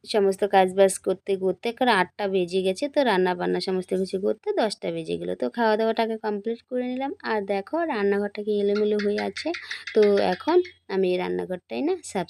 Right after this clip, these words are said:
সাফাই করে নেব। তো বন্ধুরা তোমরা সঙ্গে থাকো, দেখতে থাকো, আশা করি ব্লগটা ভালোই লাগবে। আর শুরুতেই আমি যে কথাটা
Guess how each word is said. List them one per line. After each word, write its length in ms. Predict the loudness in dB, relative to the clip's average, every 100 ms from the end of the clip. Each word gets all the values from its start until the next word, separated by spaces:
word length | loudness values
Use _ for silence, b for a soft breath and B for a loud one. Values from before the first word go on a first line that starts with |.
| -8
সাফাই 260 | -10 -8 -10 b _ _
করে 220 | -6 -6 -6
নেব। 140 | -8 -8 -12 b b b
তো 60 | -4 -2
বন্ধুরা 300 | -2 -2 -4 -2
তোমরা 180 | -2 -2 -2
সঙ্গে 220 | -2 -2
থাকো, 160 | -4 -4 -2
দেখতে 240 | -4 -4 -10
থাকো, 160 | -8 -4 -4
আশা 140 | -4 -10
করি 120 | -10 -8
ব্লগটা 320 | -10 -8 -10 -6
ভালোই 300 | -4 0 0 -2
লাগবে। 240 | -4 -6 -8 B B B B 0
আর 80 | 2 0
শুরুতেই 400 | -2 -2 0 2 2
আমি 100 | 2 0
যে 60 | 0 2
কথাটা 280 | 0 4